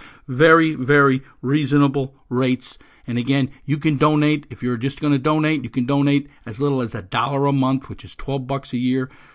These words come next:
Greatly helps us offset the cost of this show and to keep it free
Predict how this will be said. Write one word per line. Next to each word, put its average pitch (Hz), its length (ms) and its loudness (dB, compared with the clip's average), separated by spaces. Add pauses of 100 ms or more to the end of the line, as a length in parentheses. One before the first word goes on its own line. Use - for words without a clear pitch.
(360)
Greatly 165 440 2
helps 147 280 0
us 143 220 -2
offset 135 400 -4
the - 80 -12
cost 139 340 -4
of 104 140 -10
this 147 160 -2
show 131 360 -2
and 113 120 -6
to 104 80 -10
keep 143 260 -6
it 123 80 -6
free 147 380 0